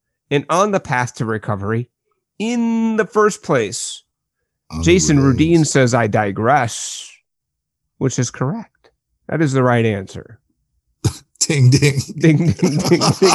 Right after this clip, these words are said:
Speaker 1: ding, ding, ding, ding.
Speaker 2: Yeah, that
Speaker 1: Smart
Speaker 2: guy
Speaker 1: ass.
Speaker 2: sounds smart.
Speaker 1: <laughs>
Speaker 2: <laughs> Just kidding.
Speaker 1: Oh, yes.
Speaker 2: <laughs>
Speaker 1: S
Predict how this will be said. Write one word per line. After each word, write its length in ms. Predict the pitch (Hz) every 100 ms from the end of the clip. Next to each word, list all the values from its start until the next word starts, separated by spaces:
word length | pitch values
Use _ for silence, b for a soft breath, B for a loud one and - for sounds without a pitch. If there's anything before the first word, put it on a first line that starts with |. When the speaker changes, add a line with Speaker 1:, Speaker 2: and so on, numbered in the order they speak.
| 190
Speaker 1:
ding, 240 | - 233 175 -
ding, 320 | 165 151 170
ding, 260 | 160 160 156
ding. 180 | 151 151
Speaker 2:
Yeah, 120 | 147 135
that 0 |
Speaker 1:
Smart 220 | 110 113
Speaker 2:
guy 120 | 156
Speaker 1:
ass. 120 | 151
Speaker 2:
sounds 300 | - 135 131 -
smart. 460 | - 143 156 156
Speaker 1:
<laughs> 0 |
Speaker 2:
<laughs> 1600 | 208 190 190 - 196 - 226 214 196 139 170 156 143 131 113 110 90 B B B 208 B B B _ _ _
Just 180 | - 175
kidding. 160 | 185 185
Speaker 1:
Oh, 440 | 175 170 156 135
yes. 600 | 123 147 143 156 127 - 98 -
Speaker 2:
<laughs> 60 |
Speaker 1:
S 380 | 180 214 - -